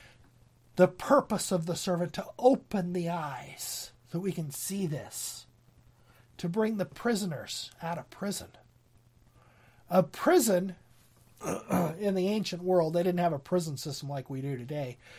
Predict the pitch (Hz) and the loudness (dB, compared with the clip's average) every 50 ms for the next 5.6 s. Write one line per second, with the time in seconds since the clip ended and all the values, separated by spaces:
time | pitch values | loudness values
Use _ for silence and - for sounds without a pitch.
0 | - - - - - 190 180 - - 339 339 254 294 254 208 196 190 190 208 233 | -20 -20 -18 0 0 0 2 4 4 4 4 4 2 0 2 0 2 2 2 0
1 | 202 - 196 190 175 190 208 226 220 190 180 165 156 170 160 - 214 240 240 - | 0 -2 -6 -6 2 4 6 6 6 6 4 2 0 -2 0 2 2 2 2 0
2 | - - 202 196 190 175 165 - - 220 240 247 233 208 165 147 - - - 233 | -2 -2 -2 0 0 -2 -2 2 6 8 8 8 8 6 2 -4 -6 -2 0 0
3 | 233 196 196 185 175 165 151 - - - - - - _ 180 190 190 202 220 240 | 0 2 0 0 0 0 0 -2 -8 -16 -20 -20 -2 _ 4 4 4 4 4 4
4 | 190 165 - - 208 233 226 220 202 190 208 208 202 202 196 196 196 - 165 147 | 4 2 2 0 2 2 2 2 0 0 0 0 0 0 -4 -4 -2 -4 -6 -6
5 | - - 190 202 190 165 131 - - - - - | -4 -2 -2 0 0 -2 -4 -6 -10 -12 -12 -12